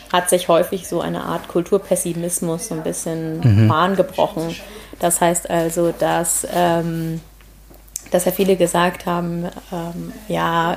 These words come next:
Speaker 1: kann denn jeder, äh, sagen, der sich jemals vor Notre Dame, ähm, fotografiert hat, dass der dazu wirklich eine Beziehung hat und ist das nicht eigentlich viel weniger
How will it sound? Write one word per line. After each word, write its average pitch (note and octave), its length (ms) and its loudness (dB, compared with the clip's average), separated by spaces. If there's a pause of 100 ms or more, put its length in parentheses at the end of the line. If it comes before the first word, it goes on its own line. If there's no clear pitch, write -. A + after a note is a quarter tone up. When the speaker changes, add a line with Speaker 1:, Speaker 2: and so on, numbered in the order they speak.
(160)
Speaker 1:
kann F#3+ 160 0
denn F3+ 180 4
jeder, F3+ 520 4 (140)
äh, E3+ 160 0
sagen, F3 400 2
der E3 120 0
sich E3 160 -4
jemals F3 300 -2
vor E3+ 160 -4
Notre F3+ 260 -6
Dame, F3+ 280 -4 (600)
ähm, F3+ 280 4
fotografiert F3+ 640 0
hat, F#3 120 0
dass E3+ 160 0
der F3 100 4
dazu E3 340 -2
wirklich F3 260 -2
eine F3 120 -2
Beziehung G3 680 2
hat F3 240 0
und E3+ 120 -4
ist - 140 -6
das E3+ 120 -4
nicht - 240 -6
eigentlich F3 340 -2
viel E3+ 200 -2
weniger F3 560 2